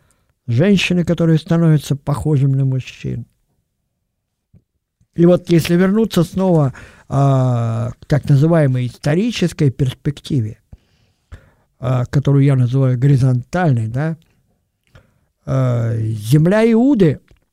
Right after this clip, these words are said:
который когда-то был, в общем, до определенной степени эта территория была вассальной по отношению к Египту, потому что иудеи искали помощи Египта в борьбе с Ассирией.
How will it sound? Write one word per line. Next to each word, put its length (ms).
который 260
когда-то 520
был, 380
в 100
общем, 440
до 100
определенной 460
степени 680
эта 160
территория 520
была 200
вассальной 840
по 160
отношению 640
к 80
Египту, 460
потому 240
что 180
иудеи 560
искали 540
помощи 480
Египта 420
в 60
борьбе 340
с 80
Ассирией. 640